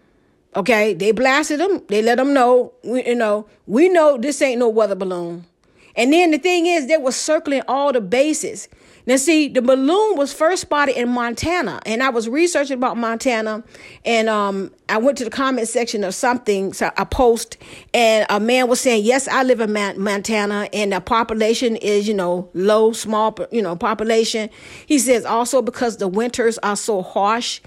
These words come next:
that most people leave out of Montana during the winter and come back, you know, during the spring and summer."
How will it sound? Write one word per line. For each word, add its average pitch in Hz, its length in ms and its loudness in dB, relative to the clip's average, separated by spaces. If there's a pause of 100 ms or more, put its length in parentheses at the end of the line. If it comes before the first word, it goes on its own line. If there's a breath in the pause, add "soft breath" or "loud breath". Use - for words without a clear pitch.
(280 loud breath)
that 214 140 2
most 220 360 2
people 254 360 0
leave 233 600 0
out 214 420 0
of 202 160 -4
Montana 208 760 -2 (280 loud breath)
during 220 160 4
the 208 60 0
winter 208 260 0
and 185 160 -4
come 208 200 -2
back, 202 220 -2 (220)
you 214 80 0
know, 175 300 -2 (340)
during 190 220 0
the 180 80 -4
spring 190 420 -6
and 190 100 -4
summer." 240 440 0